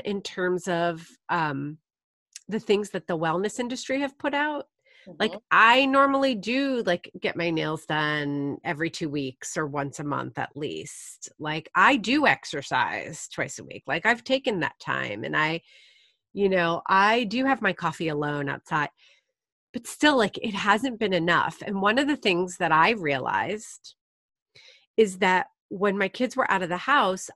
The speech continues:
Speaker 1: I had the freedom to take a break in the middle of the day and watch Real Housewives. It's like a guilty pleasure. I watch
Speaker 2: Love
Speaker 1: every
Speaker 2: it.
Speaker 1: single one of those. Because by the time they come home, I'm exhausted at ten o'clock.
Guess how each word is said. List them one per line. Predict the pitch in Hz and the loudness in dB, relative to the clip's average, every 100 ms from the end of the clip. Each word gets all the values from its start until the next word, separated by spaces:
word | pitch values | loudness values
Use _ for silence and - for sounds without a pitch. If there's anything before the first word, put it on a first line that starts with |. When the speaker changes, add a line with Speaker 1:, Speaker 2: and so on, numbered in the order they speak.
| - | 2
Speaker 1:
I | 220 | 2
had | 240 277 214 | 2 -4 -6
the | |
freedom | - - 180 185 208 226 247 240 - _ _ | -10 -6 -6 -2 -2 -2 -4 -10 -12 _ _
to | - 202 180 170 165 165 | -6 0 2 2 -2 -4
take | - 190 | -4 -4
a | 185 | -2
break | 185 196 | -2 0
in | 175 | -2
the | |
middle | 175 165 160 | 0 0 0
of | |
the | 160 | -2
day | 156 175 151 143 151 156 - | 0 2 2 2 -2 -6 -8
and | 185 165 | -6 -2
watch | 147 147 - - | -2 -2 -8 -6
Real | 160 | -4
Housewives. | 156 196 - 101 - - - - _ _ _ _ _ _ _ _ _ _ _ _ | 0 0 0 -8 -10 -12 -18 -20 _ _ _ _ _ _ _ _ _ _ _ _
It's | 208 208 - | -6 -4 -2
like | 180 - - | -2 -2 -4
a | 185 | -4
guilty | 147 175 170 180 170 165 | -2 -2 -2 -2 -2 -4
pleasure. | - 151 151 139 127 - | -4 -4 -2 -2 -2 -2
I | 156 | -2
watch | 151 - - | -2 -4 -2
Speaker 2:
Love | 165 | 0
Speaker 1:
every | 147 175 | 0 -4
Speaker 2:
it. | |
Speaker 1:
single | 175 156 151 | -4 -6 -4
one | 147 | -4
of | 139 | -4
those. | 127 120 104 - - - - - - _ | -6 -6 -10 -16 -20 -20 -20 -20 -20 _
Because | 294 330 339 | 2 4 2
by | - 294 | 2 0
the | 311 | 2
time | 330 370 | 0 2
they | 370 | 2
come | - 339 | 2 0
home, | 311 339 339 262 - | 0 2 2 0 0
I'm | 269 359 508 | 0 2 0
exhausted | 285 240 269 311 - - 131 | -2 0 4 4 2 -4 -6
at | - - | -8 -12
ten | 113 | -12
o'clock. | - - - - | -12 -10 -10 -10